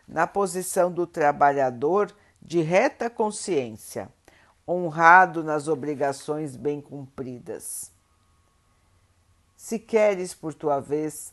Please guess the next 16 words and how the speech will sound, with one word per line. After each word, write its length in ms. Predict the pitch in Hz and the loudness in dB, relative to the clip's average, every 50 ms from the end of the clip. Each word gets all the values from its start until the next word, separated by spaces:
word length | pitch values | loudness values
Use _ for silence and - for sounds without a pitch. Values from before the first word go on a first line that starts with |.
| _ - | _ 0
atingir 840 | - 175 196 196 - 202 190 180 151 135 139 143 175 196 196 175 160 | 0 0 0 0 -4 -10 -10 -10 -10 -12 -12 -10 -8 -6 -4 -2 -2
a 100 | 147 147 | -2 -4
esfera 540 | 147 - - - - 156 156 156 143 139 139 | -4 -6 -10 -8 -4 -2 -2 -2 -2 -4 -6
superior 840 | - - 147 123 - - 135 131 123 131 135 147 160 151 131 - - _ _ _ _ _ _ _ | -8 -10 -14 -12 -8 -6 -6 -6 -4 -4 -2 0 0 -2 -2 -4 -10 _ _ _ _ _ _ _
para 240 | - 170 175 190 190 | -4 -2 0 0 -2
compartilhar 1400 | - - 226 226 254 254 233 - - 214 208 208 - - - - - 175 156 139 139 143 151 160 160 147 - - _ _ _ _ _ _ _ | -2 2 2 2 2 2 -2 -2 0 0 0 0 -4 -12 -18 -12 -10 -8 -6 -2 2 4 6 8 6 6 4 0 _ _ _ _ _ _ _
as 280 | - - 214 226 202 196 | -2 0 0 2 2 4
alegrias 840 | 240 226 214 202 190 160 143 165 185 214 226 214 196 180 156 151 | 2 4 4 2 0 0 -2 -4 -4 -2 2 2 2 2 0 -4
dos 260 | 143 165 180 185 175 - | -6 -6 -6 -6 -6 -8
que 220 | - - 180 190 | -12 -10 -10 -10
se 160 | - - 175 | -8 -10 -12
identificaram 1120 | 170 147 156 165 165 160 - - - 156 147 - _ - 147 139 160 160 156 147 147 143 147 | -10 -6 -6 -6 -6 -8 -12 -16 -12 -12 -12 -12 _ 2 6 8 8 8 8 6 2 -6 -8
com 240 | - 170 165 156 | -8 -6 -6 -6
o 60 | 156 156 | -6 -6
infinito 640 | 156 143 - - 147 139 139 143 151 139 - 143 | -8 -10 -10 -10 -10 -8 -8 -8 -8 -8 -6 -6
amor, 520 | 131 123 123 131 143 156 175 175 156 143 | -6 -6 -6 -6 -4 -2 0 0 0 0